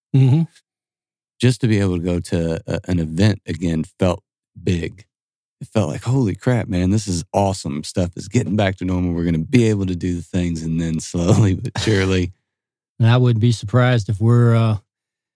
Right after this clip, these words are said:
Speaker 1: we're back to closed schools here shortly.
Speaker 2: Yeah, I'm sh-, yeah.
Speaker 1: I don't think it'll be for as long, but, you know, a lot of places are already having problems with staffing, and it's gonna hit the schools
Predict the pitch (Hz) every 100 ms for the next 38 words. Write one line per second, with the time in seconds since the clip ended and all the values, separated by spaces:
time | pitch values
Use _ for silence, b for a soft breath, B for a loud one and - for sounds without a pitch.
0 | _ _ _ _ 120 120 135 131 120 107
1 | 135 135 120 - - - 139 131 120 110
2 | 104 - _ - 117 104 - 90 82 85
3 | 82 76 73 - - 101 - - - 131
4 | 135 143 160 127 123 135 123 135 120 104
5 | 120 131 127 101 - _ _ - 113 107
6 | 107 - _ _ _ - 123 123 107 110
7 | 123 123 107 120 110 113 110 113 117 117
8 | 113 107 120 113 107 107 - 120 117 113
9 | 107 110 110 120 110 110 107 - 127 120
10 | 110 -